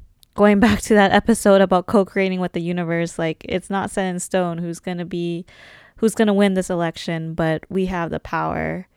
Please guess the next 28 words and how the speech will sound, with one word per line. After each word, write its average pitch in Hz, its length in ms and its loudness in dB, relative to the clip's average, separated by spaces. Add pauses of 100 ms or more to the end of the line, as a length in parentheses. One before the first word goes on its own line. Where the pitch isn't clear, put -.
(380)
to, 165 580 -6 (120)
um, 160 400 -6 (260)
use 202 300 2
our 170 160 0
voice 165 320 -4
in 156 100 -12
some 151 300 -8
way 147 440 -4 (640)
to 180 440 -4 (960)
make 180 260 -4 (180)
some - 220 -4
kind - 240 -10
of - 80 -16
change. - 540 -8 (1400)
Currently, 254 680 4
leadership 190 640 -2
is 185 120 -2
only 190 240 -2
talking 185 540 -6
to 180 540 -6 (100)
one 208 300 4
group 196 180 -4
of 185 160 -4
people 175 540 -2
when 180 460 -2
the 185 200 -2
United 208 420 0
States 175 460 -4